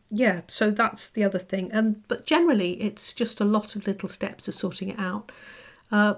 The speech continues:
but having said that, I've never sat here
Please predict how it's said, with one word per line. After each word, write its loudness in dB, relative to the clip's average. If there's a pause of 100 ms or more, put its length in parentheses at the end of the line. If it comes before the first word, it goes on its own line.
(140)
but 4
having 4
said 0
that, -4 (380)
I've 4
never 6
sat 2
here -6